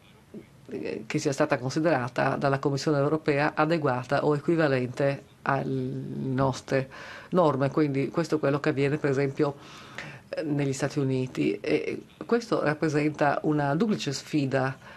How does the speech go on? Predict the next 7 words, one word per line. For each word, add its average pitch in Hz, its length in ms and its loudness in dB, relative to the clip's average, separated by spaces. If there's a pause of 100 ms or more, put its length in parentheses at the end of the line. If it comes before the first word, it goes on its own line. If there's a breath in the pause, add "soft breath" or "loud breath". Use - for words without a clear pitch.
(200 loud breath)
perché, - 480 -6
mm, - 1300 -12 (160)
per 135 100 -2
noi, 151 320 4
amministrazione 143 720 2
Unione 139 360 0
Europea, 151 840 0